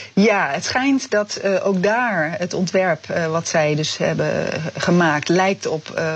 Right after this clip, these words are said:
wat Oxford en Janssen, eh, doet, zeg maar. Dus weer die, diezelfde onschuldige virussen als basis. Eh, dat is bekend, maar voor de rest, eh, hebben zij nog niets gepubliceerd over hun resultaten en over, hè, hoe goed, eh, d-, dat ontwerp van hen, want er zit, er zijn altijd wel verschillen.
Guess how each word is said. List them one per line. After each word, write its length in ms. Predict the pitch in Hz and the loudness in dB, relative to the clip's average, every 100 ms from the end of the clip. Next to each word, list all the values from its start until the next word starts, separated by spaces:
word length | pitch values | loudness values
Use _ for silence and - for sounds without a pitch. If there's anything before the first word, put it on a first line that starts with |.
| 160 | -2
wat 220 | 160 156 | -2 0
Oxford 420 | - 165 - 156 | 0 0 0 0
en 120 | - 151 | 2 2
Janssen, 480 | 147 180 233 233 233 | 2 0 2 2 2
eh, 100 | 202 202 | 0 0
doet, 280 | 180 226 349 - | 2 0 -2 -2
zeg 140 | - - | -4 -2
maar. 200 | 226 285 | 0 2
Dus 120 | 240 | 2
weer 180 | 185 175 | 0 0
die, 280 | 165 160 - | -2 -4 -2
diezelfde 580 | 151 160 156 156 147 - 151 | 0 2 2 2 0 0 -4
onschuldige 440 | 147 - 156 160 | -4 -2 -2 -2
virussen 380 | - 170 147 - | 0 2 2 0
als 160 | 151 | 0
basis. 480 | 143 160 190 277 - - - - - - | 0 0 0 -2 -4 -6 -8 -8 -8 -10
Eh, 160 | - 170 160 156 | -2 2 2 2
dat 180 | 151 180 | 0 0
is 60 | |
bekend, 500 | 165 160 156 403 415 | 0 0 0 0 0
maar 340 | 202 190 185 175 | 0 2 2 0
voor 140 | - | 0
de 60 | 175 | 0
rest, 280 | 208 - - | -2 -2 -2
eh, 120 | 185 | 0
hebben 380 | 175 175 180 170 | 0 0 0 0
zij 160 | 175 | 0
nog 160 | 175 156 | 0 2
niets 340 | 190 240 - | 0 0 -4
gepubliceerd 840 | - 175 180 160 - 151 196 330 - | -6 -2 -2 0 -2 0 0 0 0
over 240 | 190 190 | 0 0
hun 180 | 180 180 | 0 0
resultaten 680 | 175 165 165 175 165 170 160 | 0 -2 -2 0 0 -2 -4
en 140 | 156 | -2
over, 400 | - 170 165 160 160 - - - | -2 0 2 0 -2 -10 -10 -4
hè, 160 | 165 180 | 2 4
hoe 140 | 175 | 2
goed, 380 | 180 - 190 - | 0 0 0 0
eh, 300 | 156 147 170 | -2 0 0
d-, 200 | 165 156 | 2 0
dat 180 | 160 156 | 0 -2
ontwerp 340 | 165 165 156 | -2 0 -2
van 160 | - 147 | 0 -2
hen, 260 | 160 185 170 | 0 0 2
want 160 | 160 | 0
er 80 | 151 | 0
zit, 340 | 156 160 - 156 | 0 -2 -2 -2
er 60 | |
zijn 200 | 165 165 | 0 0
altijd 280 | 151 151 151 | 0 -2 0
wel 160 | 156 151 | 0 0
verschillen. 540 | 170 - 208 156 240 | -2 0 0 0 -2